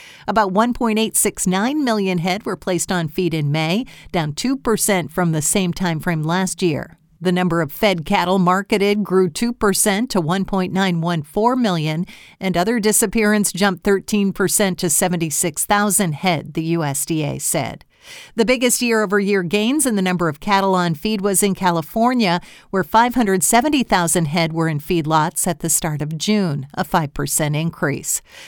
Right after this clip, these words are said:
Nebraska saw solid gains with two point five three million head in feedlots, up four percent year-over-year. Texas had two point nine four million head in feedlots, up three percent from the same point in twenty twenty-one, the agency said.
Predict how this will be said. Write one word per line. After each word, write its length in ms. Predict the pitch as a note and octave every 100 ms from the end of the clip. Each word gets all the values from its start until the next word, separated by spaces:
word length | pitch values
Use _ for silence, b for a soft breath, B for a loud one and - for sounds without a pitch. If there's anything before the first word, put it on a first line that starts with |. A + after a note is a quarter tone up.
| B
Nebraska 560 | G3+ F#3+ F3+ F#3+ - E3
saw 260 | - F3
solid 500 | E3 - F3+ G3 F#3+
gains 420 | D3+ F3+ F3 A#3+
with 160 | - D3+
two 160 | - G3+
point 300 | - E3 C#3+
five 260 | E3 D3+
three 300 | D3 D#3+ F3+
million 420 | A#3 A3+ G3+ F3 D3
head 200 | F3 D#3+
in 160 | D#3+
feedlots, 720 | D3 D#3+ D3+ D3 D#3+ G#3 - B B B
up 200 | G3+ F3
four 240 | - G3 G#3+
percent 500 | - F#3+ - F#3+ -
year-over-year. 800 | F3 D#3 C#3+ D3+ C#3+ D#3+ F3 B3+ B B B
Texas 460 | - B3+ B3+ C4+ A#3
had 180 | G#3+ F#3+
two 160 | A#3+
point 300 | G#3 G#3+ G#3+
nine 240 | G3+ G#3 G3
four 340 | - A3 B3
million 400 | D4+ C4 G3+ F3
head 220 | D#3+ F3
in 120 | D#3+ D#3
feedlots, 640 | - E3 D#3+ E3+ G#3 -
up 180 | G3+ -
three 300 | - A#3+ C4
percent 540 | B3+ A3 F#3+ - D#3+ D#3
from 160 | E3
the 80 | D#3+
same 280 | D#3 D#3+ D3
point 320 | C#3 E3 D3+ -
in 140 | G3
twenty 340 | - E3+ D3
twenty-one, 880 | C#3 - D#3 D3 C3+ F3 F3+ C3 C#3
the 180 | - F3
agency 520 | D#3+ D3 D3+ D3 D3+
said. 440 | C#3 - D3+ C3